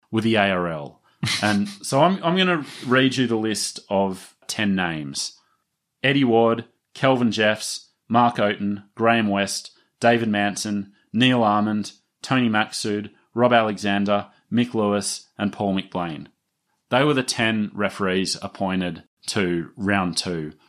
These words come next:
Speaker 1: in nineteen ninety-six. So some referees we know very well, some we don't know much about at all, and some very notable omissions.
Speaker 2: Not bringing back the Super League refs was insane and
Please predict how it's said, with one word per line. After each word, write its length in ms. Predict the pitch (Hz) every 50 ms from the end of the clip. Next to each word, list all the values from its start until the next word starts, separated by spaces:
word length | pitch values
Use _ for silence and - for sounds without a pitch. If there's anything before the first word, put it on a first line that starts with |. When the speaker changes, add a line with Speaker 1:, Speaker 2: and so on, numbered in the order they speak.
| _ _ _ _
Speaker 1:
in 160 | - 104 98
nineteen 360 | 95 92 92 90 87 85 85
ninety-six. 800 | 85 80 80 82 82 80 - - 85 78 - - - - - - - _ _ _ _ _ _
So 420 | - - 113 202 98 98 95 185 - - _ _ _
some 240 | - - 151 147 135
referees 480 | 127 117 - 120 113 110 110 110 104 107
we 100 | 110 104
know 180 | 104 104 101
very 240 | 95 98 95 95 92
well, 400 | 95 104 110 120 123 123 123 - _ _ _ _ _
some 600 | - - - 120 110 110 107 104 101 98 - - _ _ _ _
we 120 | - 110 101
don't 240 | 107 113 113 117
know 140 | 113 101 101
much 280 | 98 98 95 95 - -
about 320 | 90 92 90 90 90 -
at 100 | 87 87
all, 300 | 95 98 101 104 107 107 - _ _ _ _
and 180 | - 113 113 107
some 180 | - 120 117
very 300 | 98 98 117 113 113 117
notable 560 | 107 101 101 92 92 90 92 87 92 90 87 -
omissions. 680 | 87 87 87 85 - - 78 69 69 78 - - - - _ _ _ _ _ _ _ -
Speaker 2:
Not 160 | 151 160 170
bringing 240 | 151 156 147 139 135
back 140 | 120 139 139
the 60 | -
Super 340 | - - - 127 110 - 123
League 100 | 123 110
refs 260 | 101 107 110 101 - -
was 100 | 113 101
insane 880 | 104 101 98 - - - 127 113 107 104 101 98 101 113 120 117 139 -
and 320 | 123 117 113 110 107 -